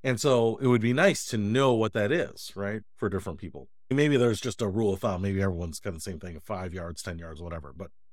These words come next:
you can feel what it's like to hit out of the rough. And in some cases, people like hitting out of the rough. I actually don't mind it 'cause the ball sits up a little. Okay,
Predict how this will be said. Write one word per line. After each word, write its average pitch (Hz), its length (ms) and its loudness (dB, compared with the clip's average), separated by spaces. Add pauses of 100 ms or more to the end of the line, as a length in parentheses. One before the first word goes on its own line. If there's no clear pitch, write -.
(240)
you 165 120 -2
can 123 220 2
feel 170 480 4
what 117 140 6
it's - 120 -2
like 123 220 4
to 104 80 -2
hit 104 180 0
out 98 80 6
of 95 60 2
the 101 60 -2
rough. 107 340 -4
And 110 100 -6
in 113 120 -6
some 208 240 -6
cases, 87 380 -10
people 113 280 -10
like 107 160 -4
hitting - 140 -10
out 73 80 -10
of 62 60 -14
the 64 40 -16
rough. 65 180 -16
I 135 120 -2
actually 82 260 -8
don't 76 220 -14
mind 80 200 -8
it 71 180 -16
'cause - 160 -16
the 78 60 -14
ball 76 180 -10
sits 71 220 -14
up 78 140 -14
a - 100 -20
little. - 80 -20 (560)
Okay, - 260 -4